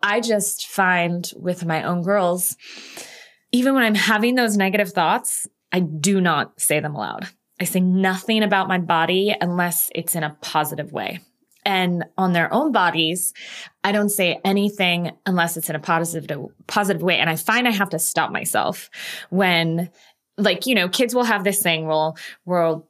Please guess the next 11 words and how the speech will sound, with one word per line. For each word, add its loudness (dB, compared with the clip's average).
you -4
know, -4
they'll 0
be 0
a 2
little 2
bit 0
more 2
compact, 0
let's 0
say, 4